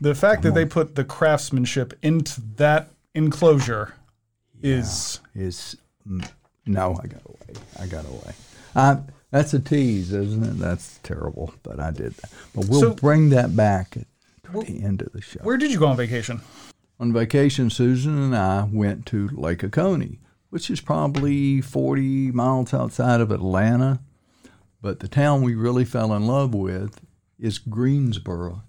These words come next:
Speaker 2: Georgia. And I'll tell you about that town in a little bit, all the unique places. But that box I just showed you is from the Greensboro Antique Mall downtown. It is two floors. It's a warehouse.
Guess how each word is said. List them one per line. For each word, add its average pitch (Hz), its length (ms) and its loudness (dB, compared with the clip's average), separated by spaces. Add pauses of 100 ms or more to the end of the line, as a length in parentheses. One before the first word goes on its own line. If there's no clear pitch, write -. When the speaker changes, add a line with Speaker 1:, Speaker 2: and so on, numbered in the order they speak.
(100)
Speaker 2:
Georgia. 90 600 -4 (720)
And 98 140 -2
I'll 98 320 0 (260)
tell 117 220 -4
you 110 100 2
about 98 280 0
that 95 200 -2
town 101 380 -2
in 92 80 -4
a 87 100 -4
little 101 260 -2
bit, 98 220 -4
all 95 160 -2
the 92 140 -6
unique 98 420 -4
places. 98 520 -4
But 98 160 -6
that 98 280 -4
box 135 400 0
I 104 140 -2
just 87 260 -10
showed 78 340 -10
you 85 200 -10
is 98 100 -10
from 92 280 -6
the 98 160 -8 (480)
Greensboro 110 1200 0
Antique 113 580 0
Mall 98 380 2
downtown. 113 920 0 (320)
It 113 120 2
is 101 200 0
two 156 300 0
floors. 113 760 -2
It's 120 180 -8
a 101 60 -4
warehouse. 104 880 0